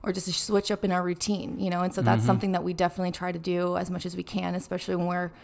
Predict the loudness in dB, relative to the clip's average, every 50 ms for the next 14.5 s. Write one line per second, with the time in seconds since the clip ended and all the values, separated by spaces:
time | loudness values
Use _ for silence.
0 | -20 -20 -20 -20 -8 0 2 4 4 4 4 4 4 2 2 4 2 2 4 4
1 | 4 6 6 6 6 4 4 4 2 2 0 -2 -4 0 2 2 2 2 0 0
2 | -2 -2 -2 -2 -2 -4 -4 -2 -2 0 0 0 0 0 -2 -2 -2 -2 -2 -4
3 | -4 -2 -2 -2 0 0 0 0 0 -2 -2 -2 -2 -2 -2 -4 -2 -4 -4 -6
4 | -6 -6 -6 -6 -6 -4 -6 -6 -8 -8 -10 -10 -8 -6 -6 -4 -2 0 2 4
5 | 4 4 4 4 0 -4 -10 -18 -20 -10 -8 -6 -2 2 4 6 6 8 8 8
6 | 6 4 0 -4 -8 -8 _ -2 -2 0 0 -2 -2 -4 -4 -4 -2 0 2 2
7 | 2 2 0 0 -2 -4 -4 -4 -4 -4 -4 -4 -2 -2 -4 -6 -10 -18 -20 _
8 | _ _ _ -16 -6 -2 0 2 2 0 -2 -6 -12 -16 -18 -18 -6 -2 2 2
9 | 4 4 4 4 4 4 4 4 6 6 6 4 4 2 2 2 2 2 2 0
10 | -2 -2 -2 -2 -2 -2 -2 -2 -6 -14 -20 _ -18 -4 0 2 2 2 2 0
11 | 0 0 0 0 0 0 0 -2 -2 -2 -2 -2 -2 -2 -2 -2 -4 -8 -6 -4
12 | -4 -4 -2 -2 -4 -6 -8 -6 -4 -4 -2 -2 -2 -2 -2 -2 0 -2 -2 -4
13 | -6 -10 -8 0 2 4 4 4 2 0 -4 -2 -2 -2 0 0 0 0 -2 -4
14 | -2 0 2 2 2 2 2 0 -2